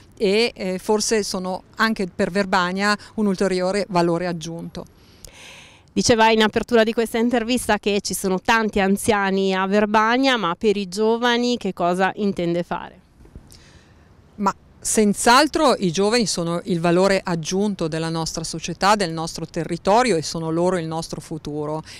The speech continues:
Speaker 1: Il giovane deve avere dei punti precisi di riferimento, deve sapere che potrà avere un lavoro, potrà essere formato, potrà tornare a Verbania e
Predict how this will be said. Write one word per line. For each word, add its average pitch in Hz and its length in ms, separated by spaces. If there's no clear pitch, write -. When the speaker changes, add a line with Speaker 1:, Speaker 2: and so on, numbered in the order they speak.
Speaker 1:
Il 185 120
giovane 226 380
deve 175 160
avere 165 320
dei 175 160
punti 269 480
precisi 185 480
di 170 140
riferimento, 185 920
deve 185 240
sapere 208 560
che 170 360
potrà 190 460
avere 185 760
un 190 340
lavoro, 202 540
potrà 165 360
essere 175 300
formato, 214 640
potrà 185 300
tornare 185 440
a 175 40
Verbania 202 760
e 196 260